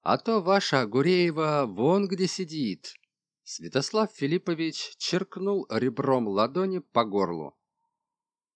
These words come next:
«А я вот что думаю», робко подал голос Саргунов. Вдруг она, это ваша Агуреева, не дурью мается,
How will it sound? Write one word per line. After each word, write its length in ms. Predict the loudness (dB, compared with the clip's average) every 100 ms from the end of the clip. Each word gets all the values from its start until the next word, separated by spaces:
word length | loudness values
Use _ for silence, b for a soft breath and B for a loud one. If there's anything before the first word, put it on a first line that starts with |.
| _
«А 180 | -4 -2
я 360 | 2 2 2 0
вот 280 | 0 0 0
что 240 | -4 -4
думаю», 580 | -2 -4 -2 -6 -8 -14 -8
робко 500 | -4 -2 -4 -6 -6
подал 400 | -2 0 2 2
голос 340 | 0 0 0 0
Саргунов. 840 | 0 -2 -2 -4 -4 -6 -14 _ _ _ _
Вдруг 460 | -16 -6 -2 -2 0
она, 500 | -2 2 2 0 -6 _ -10
это 380 | -6 -2 -2 0
ваша 320 | -2 0 -2
Агуреева, 640 | -2 -2 0 0 -2 -8 _ _ _
не 320 | -10 -4 -2 -2
дурью 400 | -2 -2 0 0
мается, 720 | 0 -2 -4 -8 -10 -10